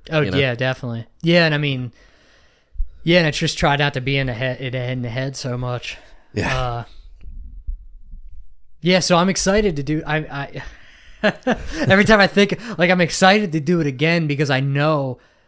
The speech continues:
Speaker 1: like, it went well for both of us.
Speaker 2: Right.
Speaker 1: I mean, I have, we have, I, we really shouldn't have any, I mean, it's the first time. We can't have any complaints.
Speaker 2: Yeah.
Speaker 1: In real-, in reality, but, like,
Speaker 2: Yeah.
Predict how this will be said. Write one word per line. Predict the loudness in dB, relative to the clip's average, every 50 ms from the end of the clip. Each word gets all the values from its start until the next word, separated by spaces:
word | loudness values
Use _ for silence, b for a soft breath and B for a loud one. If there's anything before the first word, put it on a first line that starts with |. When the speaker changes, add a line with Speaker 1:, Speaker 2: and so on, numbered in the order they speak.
| b b -4
Speaker 1:
like, | -2 0
it | 0 0
went | 2 2 0 2
well | 2 2 4 4 4 4
for | 2 -2 -4
both | -2 -2 -2 -2 -2
of | -6 -10
us. | -10 -12 -12 -14 -14 -12
Speaker 2:
Right. | -8 -4 0
Speaker 1:
I | 2
mean, | 4 4
I | 6 6 4
have, | 4 4 2 0 -2 0
we | 2 4 4
have, | 4 2 0 -8 -12 -12 -6 -2
I, | -2 0
we | 0 0 0 0 0
really | 4 4 4 4 4 2 2
shouldn't | 2 2 0 0 0 0 -2 -2
have | -2 0 0 0
any, | -2 -2 -2
I | 0
mean, | 0 0
it's | 0 -2
the | -4 -4
first | -2 0 0 0 0
time. | 0 0 0 0 0 -2
We | -2
can't | -2 0 0 0
have | 0 0 0
any | -2 -2 -2
complaints. | -4 -6 -6 -4 -4 -4 -4 -4 -6 -8 -12 -16 b b b b b b b b b b b b b -2
Speaker 2:
Yeah. | 2 4 4 2 2 -2 -4 0
Speaker 1:
In | 2 2 2 2 -2 -4 -4
real-, | 0 0 2 2 4 4 4 2 2
in | 2 0 0 0
reality, | 0 2 4 4 6 6 4 4 0 -2 -4 -2
but, | 0 2 2 2 2
like, | 0 -2 -2 -4
Speaker 2:
Yeah. | -6 -8